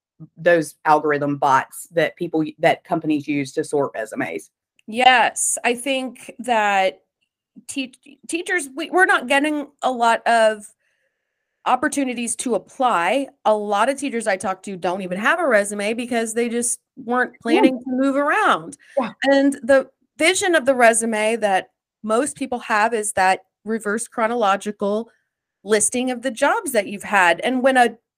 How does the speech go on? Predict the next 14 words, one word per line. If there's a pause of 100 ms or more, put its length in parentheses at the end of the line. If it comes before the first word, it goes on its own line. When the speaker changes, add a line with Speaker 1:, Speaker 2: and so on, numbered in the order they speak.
(140)
Speaker 2:
hiring
manager
looks
at
that,
they're
having (160)
to
do
too
much
work (520)
to
translate